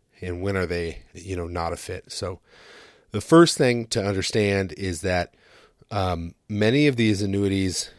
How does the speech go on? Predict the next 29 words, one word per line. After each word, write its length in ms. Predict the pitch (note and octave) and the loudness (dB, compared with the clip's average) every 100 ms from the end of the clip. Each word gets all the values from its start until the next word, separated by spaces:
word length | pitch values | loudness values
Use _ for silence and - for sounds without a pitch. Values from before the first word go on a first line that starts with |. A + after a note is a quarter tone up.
| - | -8
you 140 | G2+ | -2
wanna 220 | G2+ A#2+ | 0 2
understand 640 | A2+ G#2+ - A#2+ G#2+ G2+ F#2 | 2 0 0 2 2 2 0
and 160 | F#2 | -4
look 220 | F#2 F#2+ G#2 | -4 -2 0
at 180 | F#2 - | 0 -2
the, 260 | F#2+ E2 G2 | -16 -12 -12
the 220 | F2 F2+ | -10 -14
fees, 640 | - F#2+ E2 D#2 - - _ _ _ - | -10 -8 -8 -10 -10 -12 _ _ _ -8
'cause 220 | G2+ E2+ | -6 -2
the 100 | G#2 | -2
fees 560 | - B2 A2+ G#2+ - - - - _ | 0 0 2 0 -2 -10 -20 -20 _
are 140 | - G2+ | -2 2
what's 260 | G2 F#2+ | 2 0
gonna 320 | - G2+ F#2+ F#2 - - _ | -2 -2 -2 -4 -8 -14 _
impact 640 | A2+ G#2+ - F#2+ F2+ - - | -4 -2 -2 -2 -4 -6 -12
performance. 840 | F2 - F#2+ F2+ E2 C#2+ - - _ _ - | -12 -10 -8 -8 -10 -12 -12 -12 _ _ -12
Um, 300 | F2 F2 E2+ | -8 -8 -6
and, 240 | F#2 F#2+ - | -6 -8 -6
and 180 | G#2+ G#2 | -4 -2
in 200 | G#2 G#2+ | 0 0
this 220 | B2 - | 0 0
case, 420 | - A2 G#2 - - - _ _ _ _ - | 2 2 2 -4 -12 -20 _ _ _ _ -10
if 160 | F#2+ | -4
you 120 | A2 | 0
have 120 | A2+ G#2 | 2 2
a 60 | |
variable 800 | F2 D#2+ G#2 A2 C3+ A#2+ G#2 F#2+ | -2 0 2 4 2 2 0 -2
annuity, 640 | F2+ E2+ D#2+ D#2 E2+ G#2 | -4 -6 -8 -8 -6 -8